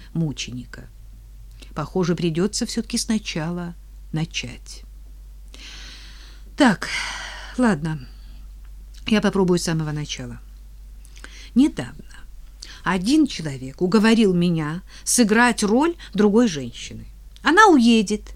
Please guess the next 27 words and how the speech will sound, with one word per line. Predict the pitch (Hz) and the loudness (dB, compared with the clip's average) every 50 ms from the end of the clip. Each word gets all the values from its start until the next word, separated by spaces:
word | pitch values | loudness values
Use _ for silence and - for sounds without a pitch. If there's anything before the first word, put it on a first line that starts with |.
| - - - - - | -16 -16 -8 -2 2
а | 226 285 | 4 6
я | 294 349 | 6 4
поселюсь | 349 285 277 - - 269 247 247 226 - - | 4 2 2 4 6 6 6 6 6 4 2
в | 196 | 2
её | 202 190 247 247 214 208 214 190 | 4 4 6 6 6 6 4 4
доме | 180 175 226 254 285 320 349 349 | 4 4 4 6 6 4 2 0
сроком | - - 254 247 254 247 - 233 226 220 226 - - - - - | 0 2 4 4 2 4 2 2 2 2 0 -4 -18 -18 -6 2
на | - 226 269 247 208 185 | 4 6 8 8 6 4
три | 170 175 202 202 | 2 2 4 6
недели | 208 214 208 175 180 247 311 359 359 294 | 6 6 6 4 4 4 4 4 4 4
и | |
буду | 233 202 214 208 202 | 4 4 4 4 4
ссориться | 202 - - 269 320 330 311 - - - 185 | 4 4 2 2 2 2 0 -2 -2 -4 -4
с | - - | -2 -2
её | 175 165 196 202 | -2 -2 -2 -4
мужем. | 170 135 113 117 - - 120 113 - - - - - - - - | -4 -6 -8 -10 -14 -14 -16 -16 -16 -18 -20 -20 -20 -18 -10 -4
Будто | - 208 - 226 - - - 247 233 220 - - - - | 0 0 0 0 -2 -2 0 2 2 2 0 -4 -12 -6
я — | - 185 175 165 240 294 311 381 415 427 - - - - | -4 -2 2 6 6 8 8 6 4 0 -4 -10 -12 -4
это | - 240 277 - - 262 240 | -2 -2 -2 0 0 -2 0
она. | 202 156 123 117 - - - - - - - - - - - - - - - - - - - - - | 0 -2 -4 -8 -14 -16 -18 -20 -20 -20 -20 -20 -20 -20 -20 -20 -20 -20 -20 -20 -20 -20 -18 -10 -2
Я | - 220 233 330 330 285 | 0 4 6 6 6 6
на | 220 220 | 6 6
неё | 226 220 220 220 220 | 6 6 6 6 6
немножко | 220 226 240 240 247 240 - - - | 6 8 8 8 6 4 2 -2 -2
похожа, | - 294 - - - 480 453 294 247 175 | -2 -2 -2 0 2 2 4 4 4 2
особенно | 170 - 220 226 214 220 226 | 0 2 2 4 6 6 4
когда | 220 226 214 202 220 214 202 | 4 0 0 2 2 0 0